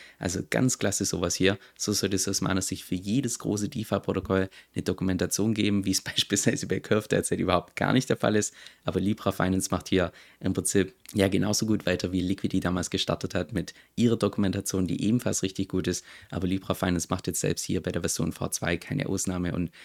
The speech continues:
das macht wirklich Spaß, sich da entsprechend, also zumindest mir, sich da entsprechend reinzuarbeiten. Das zum einen, was mir positiv aufgefallen ist. Dann das zweite auch hier, was diese Peg-Mechanismen angeht, dass sich Libra durchaus diesem Problem oder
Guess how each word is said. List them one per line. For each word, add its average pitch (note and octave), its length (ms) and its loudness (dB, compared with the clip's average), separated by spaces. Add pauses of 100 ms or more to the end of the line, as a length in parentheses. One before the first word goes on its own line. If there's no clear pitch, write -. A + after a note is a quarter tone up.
(160)
das - 140 0
macht - 180 -2
wirklich A#2 260 0
Spaß, - 280 0
sich F#2 140 -4
da F2 140 0
entsprechend, - 420 -2
also - 220 4
zumindest G#2+ 420 4
mir, G2 160 4 (380)
sich - 180 -2
da - 80 4
entsprechend - 460 0
reinzuarbeiten. - 600 0 (100)
Das - 180 2
zum A#2+ 160 4
einen, G#2 160 4
was A#2 160 -2
mir A#2 80 2
positiv A2+ 480 -2
aufgefallen G#2 440 0
ist. F#2+ 220 -2 (300)
Dann F#2+ 100 0
das F#2 140 4
zweite G2+ 320 2
auch F#2 60 0
hier, G#2+ 240 0
was F#2+ 100 -2
diese F2+ 300 0
Peg-Mechanismen - 720 -2
angeht, G2 320 0 (260)
dass - 160 0
sich - 180 -2
Libra G2 640 0
durchaus C3+ 540 2
diesem F#2 280 -2
Problem G#2 480 0
oder G2 220 0